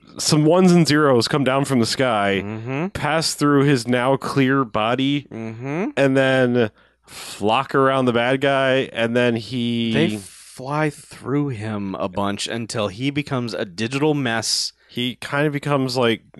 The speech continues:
Speaker 1: Nick Nolte at the end of Ang Lee's Hulk.
Speaker 2: Yeah.
Speaker 1: And then just like
Speaker 2: He just blinks
Speaker 1: yoink.
Speaker 2: out.
Speaker 1: <laughs> Yeah.
Speaker 2: Yeah. Like, he's just, he's gone.
Speaker 1: And it's like, uh,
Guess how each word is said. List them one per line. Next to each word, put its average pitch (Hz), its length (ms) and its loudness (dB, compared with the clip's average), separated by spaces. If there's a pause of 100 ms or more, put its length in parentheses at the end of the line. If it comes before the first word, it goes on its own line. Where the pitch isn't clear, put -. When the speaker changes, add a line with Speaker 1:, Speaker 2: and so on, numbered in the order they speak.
(160)
Speaker 1:
Nick 123 180 0
Nolte 117 340 0
at 98 120 -2
the 104 120 -2
end 107 140 -2
of 92 80 -6 (340)
Ang 110 220 -2
Lee's 104 200 0
Hulk. - 500 -2
Speaker 2:
Yeah. 123 380 -4
Speaker 1:
And 107 160 0
then 107 220 2
just 101 220 -4
like 101 260 0
Speaker 2:
He - 160 -14
just 110 260 -10
blinks 117 360 -4
Speaker 1:
yoink. 190 400 2 (120)
Speaker 2:
out. - 300 -2 (100)
Speaker 1:
<laughs> - 100 -20
Yeah. 120 80 0
Speaker 2:
Yeah. 98 200 -2 (180)
Like, 107 140 -6
he's 127 220 -8
just, 127 280 -4 (200)
he's 101 340 -10
gone. 139 380 0
Speaker 1:
And 110 120 0
it's 104 140 -4
like, 104 180 2 (1000)
uh, 107 120 -10